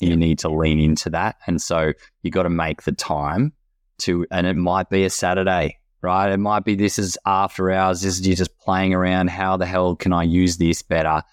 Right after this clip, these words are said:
Speaker 1: And then the ideas will start to flow. But if you don't give it a few hours at a time, maybe it's not gonna happen.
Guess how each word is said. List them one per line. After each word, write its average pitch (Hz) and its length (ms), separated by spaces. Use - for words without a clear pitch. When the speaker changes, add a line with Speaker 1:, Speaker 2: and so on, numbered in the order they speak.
Speaker 1:
And 85 180
then 82 220
the 90 140
ideas 87 440
will 80 80
start - 380
to 76 80
flow. 78 420
But 80 160
if 80 140
you 87 80
don't 87 300
give 87 180
it 78 80
a - 80
few 80 240
hours 78 340
at 76 100
a 73 40
time, 80 440
maybe 78 320
it's - 180
not 76 140
gonna 71 180
happen. - 400